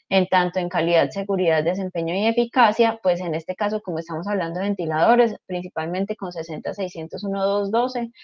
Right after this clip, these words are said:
o con sesenta seiscientos uno guion uno, pues, de seguridad eléctrica, con el fin de lograr registros sanitarios y permisos de comercialización en el país o en el extranjero.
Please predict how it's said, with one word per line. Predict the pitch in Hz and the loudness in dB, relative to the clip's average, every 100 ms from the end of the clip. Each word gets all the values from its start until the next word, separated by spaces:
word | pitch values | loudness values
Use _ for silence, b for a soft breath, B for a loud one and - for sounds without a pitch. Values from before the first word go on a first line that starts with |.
| B B - | B B 0
o | 190 | 0
con | 190 180 | 2 -2
sesenta | 180 170 156 180 | -4 -4 -6 -4
seiscientos | 190 170 160 175 190 | -4 -4 -6 -6 -4
uno | 202 190 190 | -4 -2 -2
guion | 190 190 190 | -2 -2 -2
uno, | 185 185 - | -2 -4 -4
pues, | 185 | -4
de | 185 | -4
seguridad | 185 160 165 160 | -6 -2 0 2
eléctrica, | 220 240 220 - 202 b b b b _ | 2 0 -4 -4 -6 b b b b _
con | - 185 | 2 2
el | 180 175 175 | 4 -2 -2
fin | 165 156 | -4 0
de | 170 | 2
lograr | 190 175 165 151 | 4 4 2 0
registros | 151 185 175 190 185 | 0 -4 -6 -6 -6
sanitarios | 156 156 214 233 196 | -6 -4 -2 -2 -2
y | |
permisos | 180 170 160 185 | -6 -6 -6 -4
de | 196 | -4
comercialización | 190 165 160 165 165 170 156 - | -4 -8 -8 -10 -10 -10 -10 -6
en | 170 190 | -4 -4
el | 147 | -2
país | 165 175 175 - _ _ _ _ | 0 0 0 -6 _ _ _ _
o | - 180 165 | 0 2 2
en | 165 | 0
el | 165 160 | -2 -2
extranjero. | 156 - 165 170 170 156 | -4 -6 -8 0 2 0